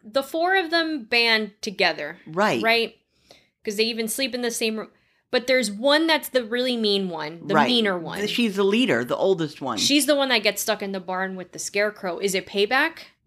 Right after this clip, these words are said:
Speaker 1: for being mean to Janice?
Speaker 2: Probably.
Speaker 1: You can look at it that way.
Speaker 2: Yeah.
Speaker 1: Because it was targeting her.
Speaker 2: Right.
Speaker 1: She got stuck in there.
Speaker 2: That's true.
Speaker 1: Maybe that's where that played into it?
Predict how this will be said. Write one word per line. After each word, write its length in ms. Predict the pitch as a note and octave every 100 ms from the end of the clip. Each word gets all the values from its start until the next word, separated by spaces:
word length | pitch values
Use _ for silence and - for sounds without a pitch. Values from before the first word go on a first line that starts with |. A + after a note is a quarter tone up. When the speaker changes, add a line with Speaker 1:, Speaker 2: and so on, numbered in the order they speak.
| _
Speaker 1:
for 160 | - G#3+
being 260 | A3 A3+
mean 240 | G#3+ G#3+ A3
to 120 | A3
Janice? 720 | F3+ F#3 G3+ B3+ C#4 - - _ _ _ _ _ _ _ _ _ _ _ _ _ _ _ _
Speaker 2:
Probably. 640 | - B2+ A#2 A#2 B2 D#3
Speaker 1:
You 120 | G3
can 180 | F#3+ F#3
look 140 | F#3 F#3
at 80 | E3+
it 120 | E3
that 220 | - A#3+
way. 260 | G3 A3 B3
Speaker 2:
Yeah. 300 | E3 F3+ A#3+ - _ _
Speaker 1:
Because 280 | - G3+ A3
it 120 | G#3+
was 120 | G#3 G#3
targeting 520 | A3+ A#3 A#3 G#3+ F3
her. 520 | E3+ G#3+ A#3 C3+ - _
Speaker 2:
Right. 500 | C#3+ C#3+ A#2 - - _
Speaker 1:
She 240 | - A3+
got 260 | G#3 A3 G#3+
stuck 380 | - - A#3 A#3
in 200 | G3 F3
there. 320 | - - - _ _ - - _ _ _ _ _ _ _ _ _ _ _ -
Speaker 2:
That's 320 | C#3+ - -
true. 380 | - G3 C4 D#3+ _ _ _ _ _ _ _
Speaker 1:
Maybe 200 | F3+ G3
that's 300 | F#3+ G#3 -
where 120 | B3+
that 200 | B3+ C4+
played 240 | - C#4+ C#4+
into 300 | D4+ D#4+ E4+
it? 340 | F#4+ D#4